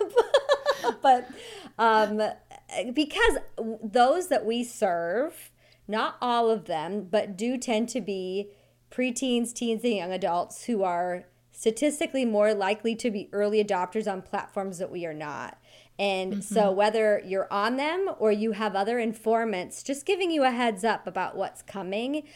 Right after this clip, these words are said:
Speaker 1: I do think is part of being a leader in higher ed, just like any
Speaker 2: Mm-hmm.
Speaker 1: other trend, um, within our, within our field.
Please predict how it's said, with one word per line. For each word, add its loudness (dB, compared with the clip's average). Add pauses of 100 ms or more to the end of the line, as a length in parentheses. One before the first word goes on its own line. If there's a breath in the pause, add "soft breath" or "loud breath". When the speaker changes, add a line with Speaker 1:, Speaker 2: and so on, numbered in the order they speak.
(260 loud breath)
Speaker 1:
I 2
do -2
think -4
is -2
part -6
of -8
being -4
a -8
leader -8
in -8
higher -10
ed, -10
just -4
like -4
any 0
Speaker 2:
Mm-hmm. 0
Speaker 1:
other -6 (300 loud breath)
trend, -4 (100)
um, -10 (140)
within -4
our, -8
within -10
our -12
field. -14